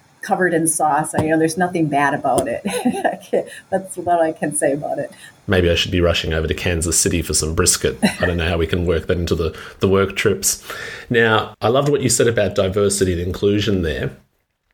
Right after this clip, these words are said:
Speaker 2: uh, particularly that point about people bringing something of themselves to work, that difference, right? And of course, you as president bring something of yourself to work. And you mentioned that you were new to the industry,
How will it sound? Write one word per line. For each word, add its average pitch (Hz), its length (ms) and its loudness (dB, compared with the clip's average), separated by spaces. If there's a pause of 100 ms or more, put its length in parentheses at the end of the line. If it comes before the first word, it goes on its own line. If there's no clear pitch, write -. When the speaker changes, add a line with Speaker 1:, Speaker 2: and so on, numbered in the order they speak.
(240)
Speaker 2:
uh, 101 120 2
particularly 139 400 0
that 107 200 -2
point 107 180 0
about 95 260 0
people 110 300 2
bringing 101 480 2
something 92 400 0
of 85 140 -2
themselves 82 520 0
to 85 120 -2
work, 80 380 -2
that 90 240 -2
difference, 82 500 -2
right? 82 280 -2 (280)
And 113 100 2
of - 80 0
course, 104 260 0
you 127 260 4
as 101 100 0
president 101 580 -2 (140)
bring 98 220 2
something 90 680 -2 (420)
of 92 160 0
yourself 104 540 2
to - 100 -4
work. - 380 -4 (220)
And 104 140 2
you 107 80 2
mentioned 107 440 0
that 90 160 0
you 92 160 0
were 92 80 2
new 95 300 2
to 101 100 0
the 90 160 2
industry, 95 680 0